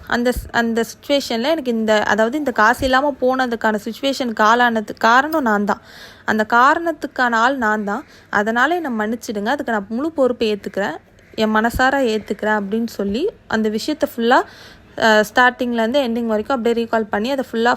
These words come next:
ஃபோக்கஸ்டா நம்ம சொல்லிட்டு, அதுக்கப்புறம் இந்த நாலு வார்த்தைகளை ஒரு அஞ்சு நிமிஷம்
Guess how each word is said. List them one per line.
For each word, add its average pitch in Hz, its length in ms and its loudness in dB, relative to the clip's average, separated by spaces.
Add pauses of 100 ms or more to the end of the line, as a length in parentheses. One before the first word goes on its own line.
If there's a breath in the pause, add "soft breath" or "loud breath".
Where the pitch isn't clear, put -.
ஃபோக்கஸ்டா 233 400 -4
நம்ம 240 180 0
சொல்லிட்டு, 226 540 0 (380 loud breath)
அதுக்கப்புறம் 214 520 0
இந்த 254 200 -2
நாலு 208 260 2
வார்த்தைகளை 214 600 2 (400 loud breath)
ஒரு 220 140 0
அஞ்சு 262 360 0
நிமிஷம் 240 420 -2